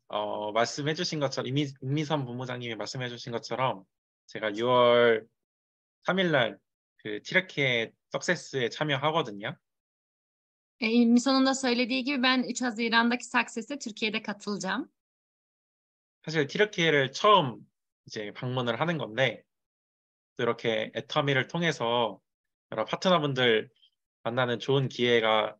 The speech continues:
Speaker 1: 될, 될 것 같아서 저 또한 이제 영광으로 생각을 하고 있습니다.
Speaker 2: İlk defa Türkiye'ye geleceğim. Bunun da Atomi sayesinde olması ayrıca beni mutlu ediyor. Gelip partnerlerimle buluşacağım için de çok heyecanlıyım.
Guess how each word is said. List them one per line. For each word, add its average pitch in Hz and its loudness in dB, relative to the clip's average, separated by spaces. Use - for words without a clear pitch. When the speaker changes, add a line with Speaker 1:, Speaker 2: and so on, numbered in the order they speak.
Speaker 1:
될, 120 -4
될 120 -2
것 143 2
같아서 107 -2
저 113 -4
또한 113 -2
이제 101 -10
영광으로 117 0
생각을 131 -2
하고 131 0
있습니다. 98 -14
Speaker 2:
İlk 240 -4
defa 269 4
Türkiye'ye 233 0
geleceğim. 240 2
Bunun 247 2
da 233 4
Atomi 233 -2
sayesinde 226 -2
olması 226 0
ayrıca 226 2
beni 190 -6
mutlu 196 -6
ediyor. 202 0
Gelip 226 0
partnerlerimle 220 0
buluşacağım 220 -2
için 214 -2
de 262 -2
çok 220 -8
heyecanlıyım. 165 -8